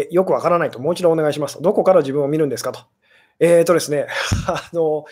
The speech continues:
まあ、いろんな、これはいろんな言い方ができるんですけども、自分の方から相手を見るのではなくて、相手の方からあなたを見てみてくださいと。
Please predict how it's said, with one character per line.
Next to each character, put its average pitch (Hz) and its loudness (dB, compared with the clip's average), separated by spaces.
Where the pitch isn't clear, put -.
ま 190 2
あ、 - 2
い 165 0
ろ 202 4
ん 226 2
な、 220 4
こ 208 0
れ 220 6
は 226 6
い 185 2
ろ 202 2
ん 226 0
な 226 2
言 208 0
い - -2
方 214 0
が 196 -2
で 190 -4
き 214 -14
る 196 -6
ん 156 -6
で 127 -10
す - -16
け 139 -12
ど 139 -10
も、 147 -8
自 139 -10
分 285 0
の 302 0
方 311 0
か 254 0
ら 185 4
相 180 2
手 220 0
を 202 2
見 190 -2
る 202 -2
の 190 0
で 185 2
は 180 4
な 170 -2
く - -12
て、 185 -2
相 - -4
手 311 -2
の 302 -2
方 320 0
か 254 2
ら 196 4
あ 151 -6
な 170 -2
た 175 -2
を 151 -6
見 160 -8
て 175 -6
み 170 -8
て 175 -8
く 175 -4
だ 170 2
さ 185 0
い 185 -2
と。 - -20